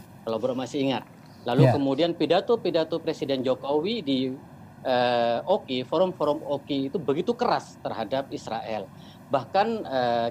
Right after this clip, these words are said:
Speaker 1: kita sebagai anggota Dewan Keamanan P B B, eh, sekarang isu yang kita usung juga isu Palestina.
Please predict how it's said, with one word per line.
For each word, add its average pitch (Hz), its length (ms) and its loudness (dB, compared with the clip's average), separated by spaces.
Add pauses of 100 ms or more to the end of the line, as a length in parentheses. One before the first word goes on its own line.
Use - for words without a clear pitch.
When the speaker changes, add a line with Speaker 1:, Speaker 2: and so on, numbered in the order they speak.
Speaker 1:
kita 185 240 -2
sebagai 120 880 -2 (240)
anggota 123 480 -2
Dewan 120 400 -2 (240)
Keamanan 127 480 -4
P 147 80 0
B 135 160 2
B, 127 80 -2 (640)
eh, 120 160 0
sekarang 175 480 0
isu 240 280 2
yang 214 80 0
kita 165 200 -2
usung 226 280 -2
juga 135 200 -2
isu 139 280 -4
Palestina. 117 600 -6